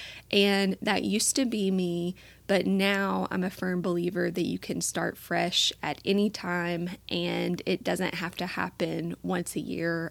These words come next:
on January first. So when I turned thirty, I stopped making a huge list of New Year's resolutions,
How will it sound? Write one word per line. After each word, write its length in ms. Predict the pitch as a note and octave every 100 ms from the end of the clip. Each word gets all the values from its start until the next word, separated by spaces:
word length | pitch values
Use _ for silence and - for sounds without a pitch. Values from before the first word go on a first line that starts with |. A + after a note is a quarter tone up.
| -
on 440 | F3+ E3+ E3 E3
January 480 | E3+ D#3+ D#3+ D#3+ D#3+
first. 520 | - E2 - - - - - - - - - - - - -
So 160 | - G3+
when 120 | G#3
I 100 | G3+
turned 360 | F#3+ G3+ F#3+ F3
thirty, 800 | - - A#3 A#3 G3+ E3+ E3 F3+ - - - -
I 60 | G#3
stopped 680 | - - G3 G3 - -
making 720 | F#3+ F#3 F3+ G3 F3+ F3 E3+ -
a 80 | F#3
huge 580 | - - F3+ E3+ D#3+ E3+
list 640 | F3 D#3 F3 - - -
of 140 | F3 -
New 100 | E3
Year's 260 | D#3+ D#3
resolutions, 840 | - - - - - - - -